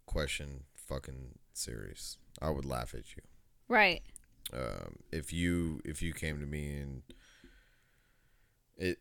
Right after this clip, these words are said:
Speaker 1: it, there's one thing if you, if you and I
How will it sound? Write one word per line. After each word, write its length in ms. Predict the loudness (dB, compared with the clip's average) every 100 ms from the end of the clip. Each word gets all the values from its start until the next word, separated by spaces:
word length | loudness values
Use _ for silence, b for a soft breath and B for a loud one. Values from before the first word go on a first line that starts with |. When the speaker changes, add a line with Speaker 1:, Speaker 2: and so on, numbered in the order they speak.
| -4
Speaker 1:
it, 160 | -6 -6
there's 680 | -14 -12 0 4 6 4 2
one 300 | 6 6 4
thing 460 | 4 4 4 -2 -2
if 240 | -2 0
you, 760 | 2 2 4 2 2 0 -4 -8 _ _ _ _ _ _ _ _ _ _ _ _ _ _ _ _ -2
if 180 | 0 4
you 240 | 6 6
and 80 | 4
I 260 | 6 6